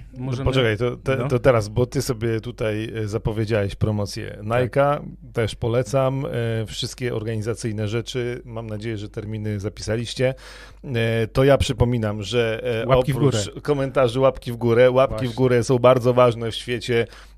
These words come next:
Speaker 1: e, YouTube'a, więc o łapkach w górę pamiętajcie. Dostałeś strzała,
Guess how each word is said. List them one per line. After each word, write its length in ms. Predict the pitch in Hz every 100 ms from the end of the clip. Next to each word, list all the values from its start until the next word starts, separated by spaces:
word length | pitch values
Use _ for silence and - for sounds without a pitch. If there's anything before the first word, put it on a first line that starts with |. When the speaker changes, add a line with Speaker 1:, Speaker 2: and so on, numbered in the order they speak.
| 139
Speaker 1:
e, 40 | 123 113
YouTube'a, 520 | 120 - 117 120 127
więc 240 | 123 113
o 40 | 120
łapkach 320 | 123 - 107
w 40 |
górę 220 | 117 123 117
pamiętajcie. 840 | 120 117 104 113 104 127 131 127
Dostałeś 420 | 120 - 139 120
strzała, 600 | - - 147 135 123 120